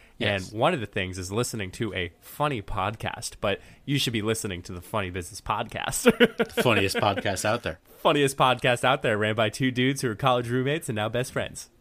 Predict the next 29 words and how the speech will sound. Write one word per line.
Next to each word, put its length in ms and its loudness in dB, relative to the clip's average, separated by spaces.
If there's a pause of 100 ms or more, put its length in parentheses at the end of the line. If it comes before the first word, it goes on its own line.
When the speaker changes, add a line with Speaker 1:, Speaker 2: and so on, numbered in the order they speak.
Speaker 1:
Yep. 240 -4
Speaker 2:
In 120 -4
no 120 0
particular 480 -4
order. 200 0 (540)
<laughs> 680 0 (1500)
So 200 2
hopefully, 460 4
um, 300 4
Mister 260 0
Vader 320 4
will 180 2
be, 240 0
uh, 240 4
hopefully 300 -2
building 280 -2
another 220 -2
Death 220 0
Star 280 2
with 120 -4
his 100 -8
money, 220 -2
too, 260 -4
as 180 -4
well. 300 -2
So 260 -4
we 200 -2
will 160 -4
see. 460 -4